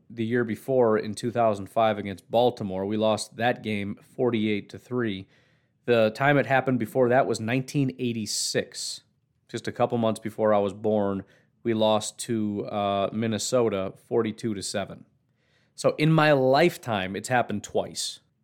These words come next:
In my lifetime, a beating that bad has happened twice, and I don't, I don't even remember it. The bigger issue is that in those seasons, in two thousand six, the Packers were eight and eight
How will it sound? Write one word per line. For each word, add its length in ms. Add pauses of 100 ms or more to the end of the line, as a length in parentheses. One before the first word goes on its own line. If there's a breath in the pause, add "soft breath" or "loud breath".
(300)
In 100
my 140
lifetime, 640 (1700)
a 80
beating 360
that 160
bad 180
has 140
happened 300
twice, 380
and 100
I 100
don't, 260 (240)
I 100
don't 200
even 180
remember 400
it. 140 (720)
The 80
bigger 320
issue 560 (760)
is 180
that 260
in 180
those 320
seasons, 540
in 160
two 160
thousand 400
six, 360
the 100
Packers 360
were 160
eight 220
and 100
eight 380